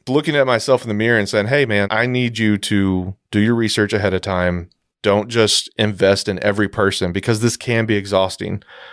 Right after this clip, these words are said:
Like, if I look back at my after action report, yes, the first day experience overall, I would say, was a net positive, because I learned a lot. I learned specific questions to ask. I learned what it's like to walk up to a complete stranger and say, "Hey, let's hang out for two hours."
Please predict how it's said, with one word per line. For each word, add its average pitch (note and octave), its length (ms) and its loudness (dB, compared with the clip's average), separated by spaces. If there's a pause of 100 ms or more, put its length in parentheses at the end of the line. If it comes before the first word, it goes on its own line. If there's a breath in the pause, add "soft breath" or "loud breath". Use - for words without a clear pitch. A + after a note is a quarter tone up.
(160 loud breath)
Like, G#2 280 0
if A2+ 140 -4
I G#2+ 80 4
look A2+ 200 -2
back G#2+ 220 2
at G#2 60 -2
my G2+ 120 0
after G2+ 260 2
action G2+ 280 0
report, F2 480 0
yes, G2+ 400 0 (540 loud breath)
the G#2 80 -2
first A2+ 260 0
day A2+ 140 2
experience A2+ 600 0
overall, C3+ 720 2 (160)
I A2 60 2
would A2 160 2
say, A#2 160 0
was G#2+ 160 0
a G2+ 60 -2
net G2 180 2
positive, F2+ 680 -2
because G#2 540 0 (300)
I C3+ 180 0
learned C#3+ 400 0
a A#2+ 60 2
lot. G#2 520 0
I G#2 120 2
learned A2+ 420 0 (300)
specific G#2 540 -2
questions G#2 440 0
to F#2+ 100 0
ask. F#2 380 0
I G2 160 4
learned A2 460 0 (460 loud breath)
what A#2 200 2
it's B2 140 -2
like B2 180 2
to A#2+ 80 -12
walk G#2+ 240 2
up G2+ 100 -4
to A2+ 80 2
a G2+ 60 4
complete G2+ 360 0
stranger A2 400 0
and F#2 120 0
say, G2 140 0
"Hey, A2 180 0
let's F#2+ 160 0
hang G2 180 -4
out - 140 0
for - 80 -14
two G2+ 200 -4
hours." - 320 0